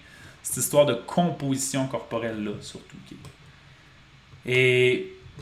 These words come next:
je vais vous expliquer l'histoire.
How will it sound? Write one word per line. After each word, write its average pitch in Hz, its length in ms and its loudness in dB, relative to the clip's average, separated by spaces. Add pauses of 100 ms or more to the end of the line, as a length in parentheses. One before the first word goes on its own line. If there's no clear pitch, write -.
(1600)
je 131 80 -6
vais 123 80 -4
vous 135 120 0
expliquer 156 260 -2
l'histoire. 196 680 2